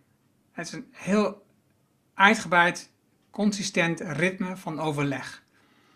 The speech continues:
Dat zie je overigens in andere structuren, zoals bijvoorbeeld Scaling Up, zie je precies hetzelfde. Je ziet enorm veel overleg.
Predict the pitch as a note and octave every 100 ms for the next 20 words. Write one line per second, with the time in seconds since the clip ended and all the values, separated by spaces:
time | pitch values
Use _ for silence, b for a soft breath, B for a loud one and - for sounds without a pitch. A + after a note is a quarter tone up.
0 | b b b b b - D3 G3 E3+ D#3+
1 | D3+ D3 D#3 - F3 D#3+ D#3 D3 - C3+
2 | F3 D#3+ D3 C3+ C3+ C3 - - D3 C#3+
3 | D3 - C#3+ C3+ D3+ C3 - F#3+ F#3+ F#3
4 | F3 - D#3 F#3+ F#3+ F#3+ A3 G#3+ G3 D#3+
5 | C#3+ C3+ -